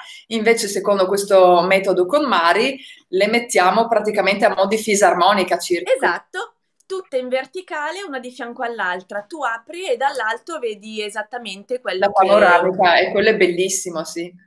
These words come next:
Speaker 2: Esatto. Allora, io, ehm, ho portato appunto il mio cassetto con gli slip, non son tutti perché alcuni sono in lavatrice, però,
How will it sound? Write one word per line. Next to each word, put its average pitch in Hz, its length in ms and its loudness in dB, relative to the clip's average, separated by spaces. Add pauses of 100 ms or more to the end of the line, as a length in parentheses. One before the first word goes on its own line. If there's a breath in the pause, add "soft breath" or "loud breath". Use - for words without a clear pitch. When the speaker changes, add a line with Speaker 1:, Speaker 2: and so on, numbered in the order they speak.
Speaker 2:
Esatto. 202 600 -2 (260 loud breath)
Allora, 220 460 4 (180)
io, 339 280 -6 (300)
ehm, 240 760 -6
ho 269 140 -6
portato 247 500 -10
appunto 180 720 -12 (380)
il 254 100 -10
mio 320 180 -6
cassetto 320 580 -10
con 269 140 -2
gli 254 180 -6
slip, 208 720 -4
non - 140 -10
son 311 200 -6
tutti 208 260 -10
perché 185 240 -8
alcuni 170 300 -8
sono 170 160 -12
in 165 60 -4
lavatrice, 175 560 -2
però, 170 260 -4